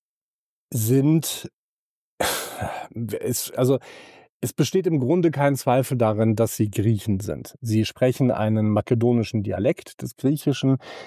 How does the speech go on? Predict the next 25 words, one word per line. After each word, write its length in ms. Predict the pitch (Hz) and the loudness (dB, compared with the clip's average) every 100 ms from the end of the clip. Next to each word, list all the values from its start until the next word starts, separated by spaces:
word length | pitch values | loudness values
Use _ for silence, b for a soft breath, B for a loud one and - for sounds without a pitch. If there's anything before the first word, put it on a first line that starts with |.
| B | B
Sie 220 | - 104 | -2 2
haben, 560 | 110 110 113 117 - 110 | 4 4 4 2 0 -4
teilweise 560 | - 120 127 120 113 | 0 2 2 2 0
unterscheiden 420 | 110 107 - 110 | 0 -2 0 0
sie 160 | 110 107 | 0 -2
ihre 200 | 104 101 | -2 0
Sitten 340 | 113 165 175 | 0 2 0
ein 140 | 139 135 | 2 2
bisschen 260 | 139 131 | 2 0
voneinander, 640 | 117 123 117 117 113 113 - | 2 2 2 4 2 2 0
aber 220 | 110 110 | 0 0
sie 140 | 110 | 0
haben 180 | 101 110 | 0 0
die 120 | 107 | 0
gleiche 680 | 107 104 104 107 101 90 92 | 0 -2 -2 -2 0 0 -2
religiöse, 600 | 107 104 110 107 104 101 _ - - | -2 0 0 2 0 -2 _ -14 -6
grob 320 | 110 131 - | 0 0 0
die 100 | 110 | 0
gleiche 300 | 107 107 107 | 0 2 2
religiöse 360 | 104 107 104 | 2 2 0
kultische 440 | 95 123 110 101 101 | 0 -2 -2 -2 0
Ausrichtung. 640 | 143 147 127 117 120 113 B B B | 0 0 0 0 2 0 B B B
Sie 100 | - | -8
sprechen 380 | 110 - 107 113 | -4 -2 0 -2
Griechisch. 560 | 101 117 113 104 107 | 0 0 0 0 0